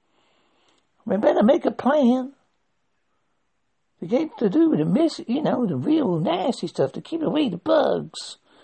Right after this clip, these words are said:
and the flies. Yep, Mary, I got some toilet paper. Menstrual products. Now, John, don't throw that like that in the front of the boy.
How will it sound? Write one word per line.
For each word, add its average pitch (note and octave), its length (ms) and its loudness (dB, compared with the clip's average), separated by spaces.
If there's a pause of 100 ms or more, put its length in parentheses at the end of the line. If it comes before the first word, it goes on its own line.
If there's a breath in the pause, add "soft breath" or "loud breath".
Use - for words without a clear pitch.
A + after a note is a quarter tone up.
(180 soft breath)
and G#3+ 200 2
the C3 60 -2
flies. F#3 1040 -8 (800 soft breath)
Yep, A#3 240 2
Mary, A3 460 2 (100)
I B3 180 -2
got G3+ 200 -2
some - 140 -12
toilet F3+ 280 -2
paper. G3+ 400 -4 (1300)
Menstrual F#3 540 -4
products. - 640 -6 (320)
Now, D4+ 260 4
John, D4 560 2
don't F#4 340 2
throw - 220 -2
that - 260 -6
like F2+ 220 0
that G#3 260 -4
in F#3 120 -8
the G3+ 80 -8
front G#3 240 -2
of A#3+ 80 -8
the - 40 -18
boy. D#4+ 200 -4